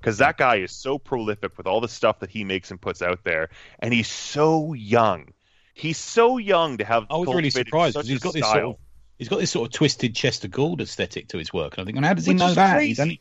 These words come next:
Speaker 1: 'cause
Speaker 2: yeah.
Speaker 1: what, like, early twenties kid, and this is the thing, he's been on this kick for a lot longer than just the last year being in his fucking early twenties. But what kid has been on that for so long that he's been able to, like,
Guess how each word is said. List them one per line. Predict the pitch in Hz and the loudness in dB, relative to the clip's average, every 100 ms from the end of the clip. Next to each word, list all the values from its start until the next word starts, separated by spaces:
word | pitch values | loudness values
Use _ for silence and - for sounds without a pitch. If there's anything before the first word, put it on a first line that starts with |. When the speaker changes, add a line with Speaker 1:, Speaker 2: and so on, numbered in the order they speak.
| _ | _
Speaker 1:
'cause | 208 180 | -8 -4
Speaker 2:
yeah. | 175 | 4
Speaker 1:
what, | 226 247 - | 4 4 -2
like, | 175 - | -10 -6
early | 175 180 175 | -4 -2 -2
twenties | - 175 165 143 - _ - | -4 -6 -4 -8 -10 _ -4
kid, | 165 151 123 120 - - _ _ _ | 2 4 2 -2 -16 -20 _ _ _
and | 135 135 120 | -6 -6 -6
this | 160 | -6
is | 117 98 | -6 -2
the | |
thing, | 95 117 | 0 2
he's | 107 104 | 0 -4
been | 110 | 0
on | 107 | 0
this | 95 - | 0 -4
kick | 120 - | -4 -2
for | - | -2
a | 95 | 0
lot | 92 | 0
longer | 87 110 104 90 | 2 0 2 -2
than | 90 87 | -4 -12
just | 90 92 | -12 -6
the | |
last | 92 92 90 104 | 2 2 2 -2
year | 123 90 | 0 0
being | 90 87 | -2 -4
in | 87 | -6
his | 85 | 0
fucking | 104 90 | 0 0
early | 85 92 90 | -4 -4 0
twenties. | 147 120 95 - - - | 2 2 0 -6 -20 -6
But | 135 | 2
what | 170 208 | 2 2
kid | - 190 | 2 4
has | 131 | 4
been | 123 | -2
on | 104 123 143 | 2 2 4
that | 104 98 | 2 0
for | 113 | -6
so | - 127 110 | -4 -2 2
long | 120 107 95 95 _ _ _ _ | 2 2 2 -4 _ _ _ _
that | 107 | -4
he's | 110 | -4
been | 101 113 | -4 -2
able | 117 110 | 0 0
to, | 101 | -2
like, | 101 95 | 2 2